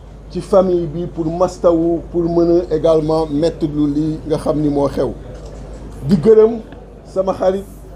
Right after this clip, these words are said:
le président Abdourahmane Diouf, nga xam ni mooy président Awalé, ñëw na ba prison pour seet si ñu. Di gërëm le président Doudou Wade,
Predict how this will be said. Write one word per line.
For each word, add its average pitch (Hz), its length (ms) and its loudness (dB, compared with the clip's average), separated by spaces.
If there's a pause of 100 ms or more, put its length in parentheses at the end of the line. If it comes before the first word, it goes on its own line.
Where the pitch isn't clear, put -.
(340)
le 160 80 2
président 180 640 4
Abdourahmane 180 640 2
Diouf, 190 300 -4 (240)
nga 156 80 -6
xam 165 240 -2
ni 170 100 2
mooy 165 220 2
président 165 540 0
Awalé, 185 440 4 (300)
ñëw 180 220 4
na 175 80 4
ba 180 120 4
prison 202 440 2 (640)
pour 165 120 0
seet 190 240 2
si 190 160 -4
ñu. 160 160 2 (800)
Di 170 60 -2
gërëm 196 360 4
le 190 80 4
président 180 500 2
Doudou 175 360 0
Wade, 185 180 4